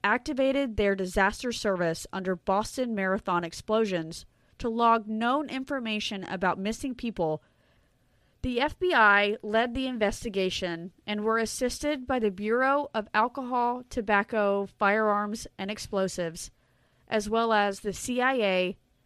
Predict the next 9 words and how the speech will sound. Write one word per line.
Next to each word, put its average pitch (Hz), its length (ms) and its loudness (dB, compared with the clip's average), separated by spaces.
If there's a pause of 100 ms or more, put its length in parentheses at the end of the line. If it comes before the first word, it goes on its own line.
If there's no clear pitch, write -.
(220)
the 208 80 -6
National 214 500 0
Counterterrorism 208 960 -2
Center, 180 580 -4 (140)
and 196 280 -4
the 202 60 -4
D 190 260 -8
E 185 220 -10
A. 165 320 -2